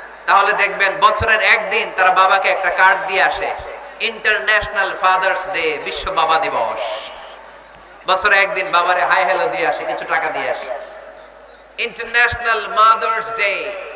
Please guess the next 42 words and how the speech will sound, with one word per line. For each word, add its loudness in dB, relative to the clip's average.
বিশ্ব -8
মা 0
দিবস, -2
বছরের -2
একদিন। 0
"মা, 2
সারা 2
বছর -2
তো -4
তোমার -2
কথা -2
মনে 0
থাকে 0
না, 2
কিন্তু -4
মা 2
দিবসে -4
তোমারে -2
ভুলি -6
নাই।" -4
এটা 0
লিখে 0
একটা 0
কার্ড 2
দিয়ে 0
আসে, 0
কিছু -6
টাকা 0
দিয়ে 0
আসে। -2
বাবা 2
মায়ের 4
প্রতি -4
ভালোবাসা 2
আমাদের 2
জন্য -4
কি -8
নির্দিষ্ট -8
কোনো -4
দিনের -2
সাথে -2
সীমাবদ্ধ? 2